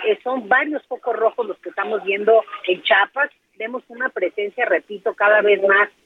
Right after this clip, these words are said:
de otros grupos de crimen organizado que además muchos de ellos están ahí por el tema también de tráfico de seres humanos, que se ha convertido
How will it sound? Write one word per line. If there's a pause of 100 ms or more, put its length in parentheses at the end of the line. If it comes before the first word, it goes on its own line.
(220)
de
otros
grupos
de
crimen
organizado
que
además (300)
muchos
de
ellos
están
ahí
por
el
tema
también
de
tráfico
de
seres
humanos,
que
se
ha
convertido